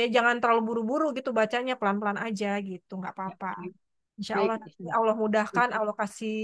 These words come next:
Speaker 1: apa ya, ya, eh, taufik gitu. Jadi nggak usah terlalu buru-buru, tenang,
Speaker 2: Hmm.
Speaker 1: tarik nafas dulu, tahan, buang. Latihan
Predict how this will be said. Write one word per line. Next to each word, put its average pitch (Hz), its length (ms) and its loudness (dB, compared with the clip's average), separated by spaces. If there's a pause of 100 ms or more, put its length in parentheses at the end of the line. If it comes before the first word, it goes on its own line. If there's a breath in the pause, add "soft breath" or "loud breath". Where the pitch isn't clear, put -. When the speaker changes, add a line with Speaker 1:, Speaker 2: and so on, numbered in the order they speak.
(320)
Speaker 1:
apa 240 140 -2 (120)
ya, 208 60 2 (500)
ya, 240 60 6 (360)
eh, 262 160 6 (120)
taufik 277 400 2
gitu. 226 120 -6 (100)
Jadi 220 140 2 (400)
nggak 233 240 0
usah 226 200 0
terlalu 226 300 4
buru-buru, 220 500 2 (800)
tenang, 269 760 4
Speaker 2:
Hmm. 403 80 -4 (240)
Speaker 1:
tarik 226 240 0
nafas 240 320 2
dulu, 240 240 0 (340)
tahan, 254 360 4 (100)
buang. 196 540 0 (120)
Latihan 269 300 2